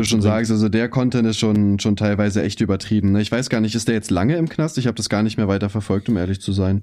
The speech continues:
Speaker 1: Oh, warte, Nick, finden wir gleich mal raus. Ähm.
Speaker 2: Vielleicht hat er ja wenigstens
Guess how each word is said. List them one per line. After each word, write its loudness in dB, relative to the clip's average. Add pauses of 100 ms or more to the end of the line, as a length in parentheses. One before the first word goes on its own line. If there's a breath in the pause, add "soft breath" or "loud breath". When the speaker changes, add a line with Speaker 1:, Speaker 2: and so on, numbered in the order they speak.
(120)
Speaker 1:
Oh, -12 (100)
warte, -14
Nick, -10 (300)
finden -20
wir -14
gleich -16
mal -14
raus. -4 (160)
Ähm. -6 (420)
Speaker 2:
Vielleicht 0
hat 0
er 2
ja 0
wenigstens 0